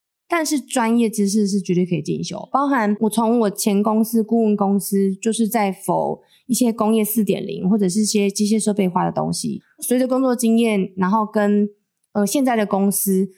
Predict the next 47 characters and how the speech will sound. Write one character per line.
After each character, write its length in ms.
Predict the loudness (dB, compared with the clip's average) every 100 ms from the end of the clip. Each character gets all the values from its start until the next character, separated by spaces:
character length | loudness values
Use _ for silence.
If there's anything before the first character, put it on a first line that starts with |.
| _
它 140 | -6 -4
其 160 | -2
实 140 | -2 0
会 160 | 0
给 100 | 0
我 60 | 0
们 180 | 2 0
非 260 | 0 -2
常 240 | 0 2 2
多 280 | 2 2 2
软 360 | 2 2 0
体 220 | 2 0
加 240 | 0 -2 0
硬 180 | 0 0
体 180 | 0 -2
的 240 | -2 -6
一 60 | -4
些 440 | 0 2 2 0 -4 _
教 180 | -2 0
育 60 | 2
训 260 | 2 0
练， 180 | 0 -4 -12 _ -6
我 80 |
觉 80 | -2
得 60 | 0
这 120 | 2
个 240 | 2 0 0
也 360 | 0 2 2
蛮 220 | 2 0
重 220 | 0 0 2
要 160 | 0
的。 80 | -4 _
它 80 | -2
就 120 | -2 0
不 100 | 0
像 260 | 2 0
是 140 | 2 2
你 160 | 2
在 180 | 2 0
学 400 | 0 0 0 2
生 160 | 2 2
的 100 | 2
时 120 | 2
候 40 |
就 80 | 2
觉 100 |
得 80 | 0